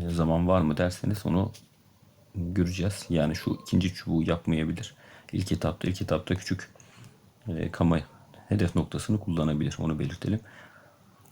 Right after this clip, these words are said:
Ondan sonraki süreçte şuradaki hedef noktası kullanılır. Ondan sonraki süreçte de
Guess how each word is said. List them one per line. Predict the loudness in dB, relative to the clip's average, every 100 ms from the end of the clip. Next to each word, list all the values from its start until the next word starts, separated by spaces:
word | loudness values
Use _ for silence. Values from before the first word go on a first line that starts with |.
| -20 _ -20 -20 -20 -20 -18 0
Ondan | 4 6 6
sonraki | 4 4 4
süreçte | 2 2 2 2 0 -2
şuradaki | -4 0 2 2 0 -2 -4
hedef | -4 0
noktası | -2 -4 -8 -8
kullanılır. | -4 -2 0 0
Ondan | 2 2
sonraki | 2 0 0 -2
süreçte | 0 0 0 0
de | 0